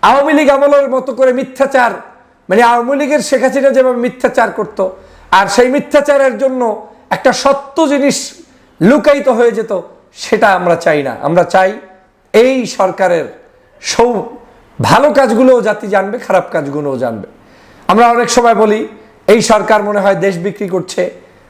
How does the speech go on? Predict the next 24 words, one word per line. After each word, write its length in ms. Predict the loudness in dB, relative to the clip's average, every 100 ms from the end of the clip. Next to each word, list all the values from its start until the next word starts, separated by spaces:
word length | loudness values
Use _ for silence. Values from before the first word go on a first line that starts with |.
| _ -2
আমরা 300 | 2 4 2
মনে 220 | 2 2
হয় 260 | 2 0 -2 -12 -20 _ _ _
কি 240 | 0 0 0
কোনো 260 | 0 2
একটা 220 | 2 2
অঞ্চল 380 | 0 0 -4 -6
ছেড়ে 280 | -2 -2 0
দিচ্ছে, 380 | -4 -6 -8 -8 -14 _ _ _ _
কোনো 160 | 2 4
একটা 580 | 2 2 2 2 -2 -12 -4
ম্যানেজমেন্ট 640 | 0 2 2 2 0 2 0
আপনার 340 | 0 -2 -2
কি 120 | -2
বলে, 280 | 0 0 -2 -8 -20 _ _ 0
এই 100 | 2
যে 100 | 4
আমাদের 420 | 2 0 0 0 -2 -8
বিভিন্ন 480 | -4 -2 0 0
ধরনের 380 | 2 0 2 -2 -4 -20 _ _ _ _ -4
ইন্টারন্যাশনাল 760 | 0 2 2 0 0 0 -2 -10
যাদের 260 | -2 0 0
সাথে 240 | -2 0
আমরা 380 | 0 2 0 -2